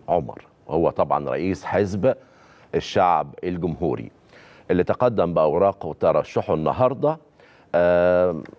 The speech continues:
بعد ما حصل طبعًا على ستة وأربعين تزكية، آه، من أعضاء مجلس النواب زي ال-،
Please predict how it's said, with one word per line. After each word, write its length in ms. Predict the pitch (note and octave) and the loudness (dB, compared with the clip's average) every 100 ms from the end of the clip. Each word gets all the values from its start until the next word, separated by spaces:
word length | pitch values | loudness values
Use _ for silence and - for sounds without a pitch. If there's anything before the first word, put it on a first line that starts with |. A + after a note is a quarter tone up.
| - | -14
بعد 420 | - A2 A2+ G2 F#2+ | -2 2 2 2 -2
ما 380 | F#2+ F#2 F#2 | -2 0 0
حصل 400 | F2 D3+ D3+ A2+ | 0 -2 0 -2
طبعًا 420 | F2+ C#3+ A2 G2+ E2+ | 0 0 2 2 2
على 360 | G2 G#2+ G#2+ - _ _ _ _ - | 2 2 0 -2 _ _ _ _ -20
ستة 380 | - D#3+ E3 G#2 | -2 -2 2 4
وأربعين 560 | F#2 D#2+ F2 F#2+ F2+ | 4 4 0 0 -2
تزكية، 560 | F2 E2 - A#2 C3 C#3 _ _ _ _ - | 0 -2 0 4 4 2 _ _ _ _ 0
آه، 120 | D#2+ | 0
من 180 | E2 F2 | 2 2
أعضاء 360 | D#2+ E2 G#2 D#2 | 2 2 0 0
مجلس 460 | G2+ F#2 F2 - | -2 -2 -2 -2
النواب 400 | F2 F2+ D3 G3 | -2 2 2 2
زي 260 | B2+ B2 G2 | -2 0 0
ال-، 240 | D#2+ C2+ | -2 -2